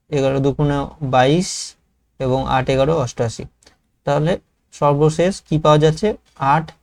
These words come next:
into twenty-eight into seven। তো দেখো এটা আর স্কয়ার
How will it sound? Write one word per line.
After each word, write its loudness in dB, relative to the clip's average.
into 0
twenty-eight 2
into -4
seven। 2
তো 2
দেখো 2
এটা 0
আর 2
স্কয়ার 2